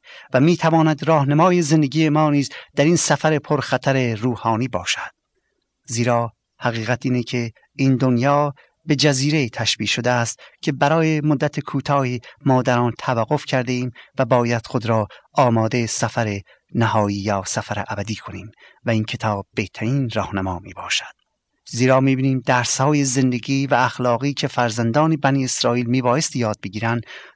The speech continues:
درست همان درس‌هایی است که من و شما باید در طول زندگیمون یاد بگیریم. برای همین است که خدا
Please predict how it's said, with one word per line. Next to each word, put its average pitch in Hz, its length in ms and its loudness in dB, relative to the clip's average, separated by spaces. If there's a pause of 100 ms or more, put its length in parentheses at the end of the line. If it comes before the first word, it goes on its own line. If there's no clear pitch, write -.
(100)
درست 170 400 2 (200)
همان 160 300 4
درس‌هایی 139 600 2
است - 140 -4
که 127 100 -6
من 127 180 2
و - 20 0
شما 123 360 0
باید 110 380 -2 (300)
در 120 100 2
طول 113 320 -4
زندگیمون 98 540 -2
یاد 110 320 -4
بگیریم. - 340 -20 (640)
برای 156 240 4
همین 160 300 4
است 143 200 0
که 151 100 -4
خدا 147 400 2